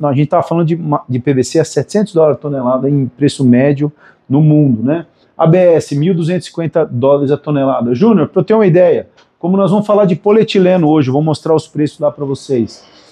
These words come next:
Isso aqui nacionalizado, quanto sai nessa média, tá bom? Essa média de preço entre oito e nove e cinquenta é o preço mais ou menos que você vai achar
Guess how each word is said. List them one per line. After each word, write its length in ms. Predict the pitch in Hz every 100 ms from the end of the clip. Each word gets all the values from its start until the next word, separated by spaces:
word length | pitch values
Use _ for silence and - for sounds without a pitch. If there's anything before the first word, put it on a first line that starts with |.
| _ _
Isso 240 | 190 208 254
aqui 180 | - 226
nacionalizado, 800 | 214 220 214 214 160 196 180 -
quanto 240 | 214 214
sai 360 | - 165 127 110
nessa 320 | 123 156 -
média, 380 | 160 120 107 104 95 _
tá 140 | -
bom? 220 | 135 196 - _ _ _ _ _ -
Essa 360 | 139 151 185
média 240 | 151 151 139
de 80 |
preço 320 | 135 147 151 156
entre 260 | 147 151
oito 340 | 143 170 180 180
e 40 |
nove 240 | 151 151
e 20 | -
cinquenta 500 | 156 - 156 156 175
é 40 |
o 100 | 156
preço 340 | - 160 151
mais 200 | 165 160
ou 80 | 156
menos 180 | 156 160
que 80 | -
você 80 | 156
vai 220 | 165 160
achar 420 | 147 147 147 147